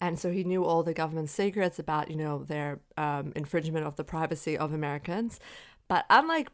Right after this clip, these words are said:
Brill, Snowden actually went to the press and blew the whistle,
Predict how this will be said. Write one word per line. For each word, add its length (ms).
Brill, 680
Snowden 480
actually 340
went 220
to 80
the 140
press 640
and 220
blew 240
the 120
whistle, 560